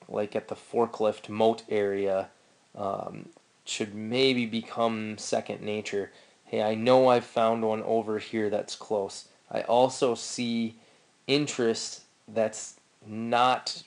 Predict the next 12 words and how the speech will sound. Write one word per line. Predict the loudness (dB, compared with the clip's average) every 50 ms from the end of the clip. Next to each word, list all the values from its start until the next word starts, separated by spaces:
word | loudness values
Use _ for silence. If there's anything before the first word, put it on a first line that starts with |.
| -18 -12
related | -6 -2 0 2 2 4 2 2 2 0 -2 -2 -2
to | -4 -2 0
that | 2 2 2 0 -2
one. | -6 -10 -12 -12 -16 -20 _ _ _ _ _ _ -8
I |
mean, | -6 -6 -6
he, | -4 -6 -6 -6 -8
he's | -14 -8 -4 -2 -2 -2 -2
been | -4 -2 -2 -2 -2 -4 -6 -8 -12 _ _ _ -12
sniffing | -10 -8 -4 -2 -2 -2 0 0 -2 -2 -2
in | -2 -2 -4 -4 -2
areas, | 0 2 2 2 2 2 2 2 2 2 2 0 -2 -6 -12